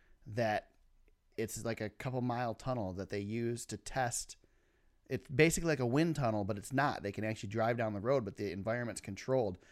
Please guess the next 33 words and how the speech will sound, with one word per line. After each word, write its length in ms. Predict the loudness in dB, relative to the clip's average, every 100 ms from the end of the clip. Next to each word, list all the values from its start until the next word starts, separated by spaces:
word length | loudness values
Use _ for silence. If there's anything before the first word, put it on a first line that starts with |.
| -14
It's 80 | -6
a 60 |
really 340 | 0 4 6 4
cool 260 | 4 0 0
story 320 | 0 0 2
about 240 | 0 -2
it 60 | -2
I 80 | -4
stumbled 320 | -2 -2 -2
across 440 | -4 -4 -4 -8 -12 -6
a 100 | -2
while 240 | 0 0
ago. 320 | -2 -4 -4 -8 -20 -20 -20 -12 -2
Um, 300 | 0 2 2
but 100 | 2
that 160 | 2
you 120 | 2
can, 240 | 0 0 2
you 120 | 0
can 120 | 0
drive 300 | 2 4 4
a 40 | 4
car 280 | 2 2
down 240 | 2 0 -2
it, 140 | -4
and 140 | -4 -6
it's 160 | -6
completely 420 | -6 -4 -2 -2 -2
controlled 460 | -4 -2 -2 -2
because 240 | -4 -4 -4
there's 160 | -4
no 160 | -2 0
wind, 460 | 0 0 0 -6